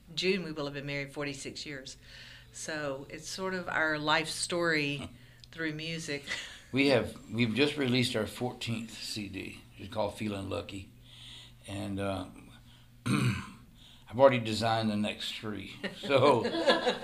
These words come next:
Speaker 2: and
Speaker 1: we have
Speaker 2: we
Speaker 1: plenty of music
Speaker 2: plenty
Speaker 1: for
Speaker 2: of
Speaker 1: it as well,
Speaker 2: songs. It's
Speaker 1: so.
Speaker 2: just time. Time, time is, as you know, time is,
Speaker 1: Yeah.
Speaker 2: is the, the, it, it's far more difficult to deal with than, than anything else.
Speaker 1: Yeah, we, we, as well as doing the concert series every Sunday,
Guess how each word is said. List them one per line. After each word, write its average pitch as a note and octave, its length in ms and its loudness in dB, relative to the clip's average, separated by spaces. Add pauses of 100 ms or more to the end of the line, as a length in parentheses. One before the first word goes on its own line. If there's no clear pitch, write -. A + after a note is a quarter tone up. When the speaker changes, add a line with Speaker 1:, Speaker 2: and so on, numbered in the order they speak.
(300)
Speaker 2:
and G3+ 160 2
Speaker 1:
we G#3+ 80 10
have G3 120 8
Speaker 2:
we - 60 -4
Speaker 1:
plenty G3+ 240 4
of E3+ 120 -2
music E3+ 320 -2
Speaker 2:
plenty C#3+ 180 8
Speaker 1:
for A#2+ 60 10
Speaker 2:
of A2 60 6
Speaker 1:
it - 40 2
as - 60 2
well, C3 160 8
Speaker 2:
songs. G#2+ 140 2
It's G2+ 120 -2
Speaker 1:
so. - 60 -4
Speaker 2:
just A2 200 -2
time. G2 440 -2
Time, A#2 280 -2
time C3+ 380 2
is, A#2 320 0 (320)
as G2+ 160 -2
you B2+ 120 4
know, G2 240 -2 (640)
time G#2 300 2
is, G2 340 0
Speaker 1:
Yeah. G#2+ 140 -4
Speaker 2:
is F#2 220 -4
the, F#2+ 280 -2
the, G2+ 140 -8 (360)
it, A2+ 100 -12 (360)
it's - 100 -10
far A#2 220 6
more G#2+ 180 2
difficult G2+ 540 -4
to F#2+ 60 -12
deal G2 240 -6
with G2 280 -10
than, F#2 240 -10 (520)
than F#2+ 120 -8
anything G2 460 -4
else. G2 380 -8 (200)
Speaker 1:
Yeah, F3+ 120 -4
we, F3+ 140 -6
we, F3+ 560 -6
as E3 260 0
well G3 240 2
as D#3 300 0
doing D#3+ 300 -6
the D3 80 -8
concert F3 480 -2
series D3+ 440 -4
every D#3 360 -4
Sunday, C#3+ 680 -6